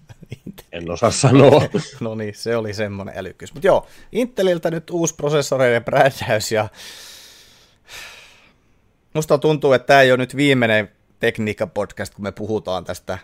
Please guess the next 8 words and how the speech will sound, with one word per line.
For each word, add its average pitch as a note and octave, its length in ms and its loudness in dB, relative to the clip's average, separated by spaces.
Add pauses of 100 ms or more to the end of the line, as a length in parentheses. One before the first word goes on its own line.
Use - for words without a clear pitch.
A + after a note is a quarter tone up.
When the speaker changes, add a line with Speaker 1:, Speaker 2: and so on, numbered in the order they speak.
(200)
Speaker 1:
ultrabrändäyksestä G2 1400 -8
ja F2 60 -2
Speaker 2:
Mä F2 140 0
vähän F2 140 0 (140)
Speaker 1:
tulevista F#2+ 180 0
Speaker 2:
luulen F2+ 160 -4
Speaker 1:
numeroinneista, F#2+ 920 -4
joten F2 360 -8